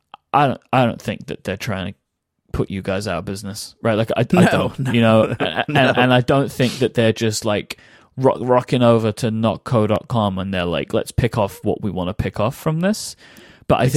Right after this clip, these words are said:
Speaker 2: Exactly.
Speaker 1: what has happened is you are, what is it, like,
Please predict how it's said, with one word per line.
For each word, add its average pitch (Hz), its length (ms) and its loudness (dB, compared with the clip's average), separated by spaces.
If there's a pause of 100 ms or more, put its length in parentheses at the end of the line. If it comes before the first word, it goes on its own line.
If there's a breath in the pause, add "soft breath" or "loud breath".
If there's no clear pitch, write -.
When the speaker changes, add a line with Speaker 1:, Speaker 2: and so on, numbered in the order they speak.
Speaker 2:
Exactly. 135 120 0
Speaker 1:
what 143 120 4
has 123 140 -2
happened 123 720 -2 (500)
is 110 260 0
you 123 220 4
are, 120 220 4
what 147 160 2
is 104 100 -10
it, 95 160 -14
like, - 320 -16